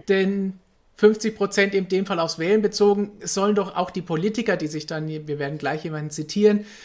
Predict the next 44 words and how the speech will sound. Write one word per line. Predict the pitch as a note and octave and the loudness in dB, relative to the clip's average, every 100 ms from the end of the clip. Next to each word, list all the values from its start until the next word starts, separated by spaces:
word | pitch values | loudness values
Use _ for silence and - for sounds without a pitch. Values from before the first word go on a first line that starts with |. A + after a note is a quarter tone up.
| - _ _ _ | -20 _ _ _
äh, | G3+ F3 D#3+ | -2 -2 0
da | F3 - | 0 2
aufregen | F3+ F3+ G3 F#3+ G3 F#3 | 4 4 2 0 0 2
darüber, | D#3+ D#3 F#3 G3+ G3 - | 0 2 2 2 0 -2
sie | G3 | -6
sollen | G3 G3 | -2 -2
eigentlich | F#3+ F#3 E3+ | -2 -4 -6
froh | - E3+ B3+ | -4 2 4
sein, | B3+ G3+ F#3 | 4 2 2
dass | D#3 D#3 | -2 0
jemand | G3+ G#3 F3 | 0 0 0
mit | F3 F3+ | -4 -4
diese, | A3 A#3 A3+ G#3+ G3 F#3+ - - _ - _ _ _ _ _ _ | -2 -2 0 0 0 -2 -8 -20 _ -20 _ _ _ _ _ _
diesem | A3 G3+ F#3+ | -6 -4 -4
Einfluss, | F#3 A#3 A#3 G#3+ F3+ - - _ _ _ | 0 0 0 -2 -2 -4 -12 _ _ _
jemand | - F3+ F3+ | -6 -4 -4
mit | F3+ | -2
so | G#3+ | 2
einer | A3 G3 | 2 4
Reichweite | F#3 A3+ A3+ G3 F3+ F3 | 4 4 2 2 2 2
überhaupt | E3 D#3+ F#3 G#3 | -2 0 0 -2
sagt, | G3 F3 F3+ | -2 -2 -2
er | F#3+ F#3 | -6 -4
geht | F#3+ F3+ F3 | -4 -4 -2
wählen, | F3 G#3+ B3+ B3 _ F#3 | 0 0 0 -6 _ -4
weil | F3+ F3+ F3+ | -2 -2 -6
wir | F3+ F#3 F#3+ F3 | -10 -4 -4 -2
wissen | F#3 G3+ | -4 -2
alle, | F3+ G3+ | -2 -2
wir | F3 | -2
hatten | F3+ G#3 | -4 -4
auch | F#3 | -4
Jahre, | F#3+ F3 F#3+ | 0 0 0
wo | F#3 | -4
die | F3 E3 | -4 0
Wahlbeteiligung | F3 F#3+ F3+ F3+ F3+ F3 | 0 -2 -4 -6 -6 -6
vielleicht | F3+ F3 | -6 -6
jetzt | F3+ | -8
nicht | F3+ F3 | -10 -6
ganz | F3 - | -6 -6
so | A3+ | -4
die | G#3+ | -4
allerbeste | A3 A3+ A3+ A#3 - A3+ | -4 -4 -6 -8 -8 -2
war | A3 | -2